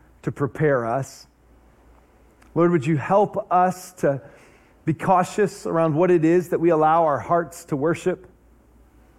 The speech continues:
And Lord, would our period of waiting be filled with an awareness that you are still with us,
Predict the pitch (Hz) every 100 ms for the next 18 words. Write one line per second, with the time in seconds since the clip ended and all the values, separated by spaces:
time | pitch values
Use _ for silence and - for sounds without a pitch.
0 | _ _ _ _ _ _ _ _ _ _
1 | _ _ - 143 139 156 160 156 156 160
2 | 143 - - - _ _ _ _ - 185
3 | 185 160 135 135 156 160 151 135 110 147
4 | - 175 180 156 151 147 151 139 143 156
5 | 160 147 - 143 143 165 180 156 151 143
6 | - - 156 135 123 120 127 107 117 -
7 | -